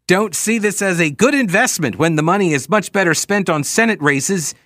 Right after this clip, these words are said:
in cheaper states like Pennsylvania, Arizona, and Georgia. Even Charlie Crist has kind of sort of acknowledged that he's in for a shellacking. Why?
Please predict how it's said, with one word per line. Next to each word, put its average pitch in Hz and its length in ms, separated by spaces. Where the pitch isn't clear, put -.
in 160 160
cheaper 196 420
states - 460
like - 240
Pennsylvania, 185 840
Arizona, 160 760
and 170 340
Georgia. 123 640
Even 311 400
Charlie 262 460
Crist - 580
has 180 200
kind 381 420
of 370 80
sort 269 340
of 214 120
acknowledged 170 760
that 170 140
he's 180 220
in 233 160
for 196 200
a 170 60
shellacking. 165 720
Why? 185 420